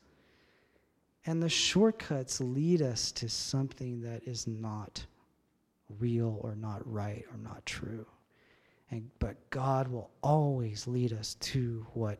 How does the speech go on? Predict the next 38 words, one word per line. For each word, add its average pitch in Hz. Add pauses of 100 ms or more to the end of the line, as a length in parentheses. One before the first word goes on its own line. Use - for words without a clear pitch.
(140)
is 98 (140)
true. 92 (1700)
If 131
this 151
is 139
what 151
we 139
did, 151
dating 170
would 143
be 139
an 139
experience 147
of 131
practicing 151
commitment, 123 (460)
building 180
true 147
intimacy. 131 (300)
It 143
would, 143 (100)
it 147
will 151
be 147
based 160
on 151
a 131
foundation 147
of 131
real 180
friendship, 190
and 135
it 131
will 123
help 165
us 135
pursue 127
God 110